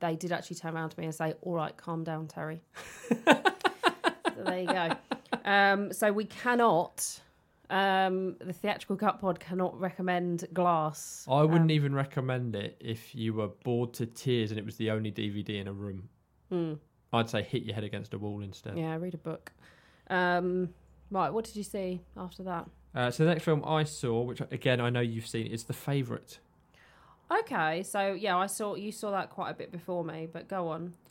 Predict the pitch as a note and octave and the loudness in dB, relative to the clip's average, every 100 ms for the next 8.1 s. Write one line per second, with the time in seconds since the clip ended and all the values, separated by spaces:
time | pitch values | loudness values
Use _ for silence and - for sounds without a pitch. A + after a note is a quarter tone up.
0 | _ - F#3+ - G3+ F#3 F3 E3+ D3+ - | _ -14 -12 -8 -8 -6 -6 -8 -8 -8
1 | D#3+ D3+ C#3+ F3 G3 F#3+ D#3+ E3 D3+ D3+ | 0 4 6 6 6 6 4 2 2 0
2 | D3 - D3+ C#3 C#3 C#3 C3+ B2+ - - | -2 0 2 2 0 0 0 0 -4 0
3 | C#3+ E3 E3 D3+ C3 - - C3 B2+ A#2+ | 6 6 6 4 2 -2 -4 -2 -2 -2
4 | A#2 A#2+ - C3+ C3 B2+ B2+ B2 A#2 A#2 | -2 -2 0 0 2 0 0 0 2 0
5 | A2+ - - C3+ B2+ A#2+ A#2+ - D3+ C3+ | -2 -8 0 4 6 4 -2 -2 2 2
6 | B2 - C#3 B2+ A#2+ A2+ A2 - - C#3 | 2 -2 -4 -2 0 0 -2 -10 -6 -2
7 | B2+ B2+ A#2 - A2+ A2+ A#2+ A2+ A2+ A2 | 0 0 -2 -2 -2 0 0 0 0 -2